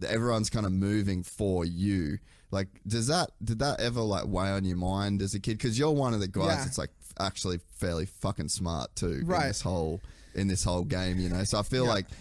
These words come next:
Speaker 1: you're someone that is pretty connected to your emotions and what's
Speaker 2: Mm-hmm.
Speaker 1: actually kinda going on in that sense.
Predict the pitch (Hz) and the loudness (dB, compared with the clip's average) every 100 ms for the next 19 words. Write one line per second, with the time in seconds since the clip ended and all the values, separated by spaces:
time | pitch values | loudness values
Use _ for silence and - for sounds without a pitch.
0 | - 107 117 117 113 110 107 98 90 98 | -2 2 4 4 2 2 4 2 2 0
1 | 95 - - 117 104 95 101 90 92 - | 0 -4 0 2 2 2 0 0 -2 -2
2 | 90 87 98 92 90 90 90 101 90 87 | -4 -2 0 0 0 0 -2 -2 -2 -2
3 | 87 87 87 - - - 151 151 139 87 | -4 -4 -4 -6 -6 -2 2 2 2 0
4 | 85 - 87 82 87 85 76 82 78 69 | -2 -2 -2 -2 -2 -2 -2 -4 -4 -6
5 | - 55 57 - - | -8 -8 -8 -10 -12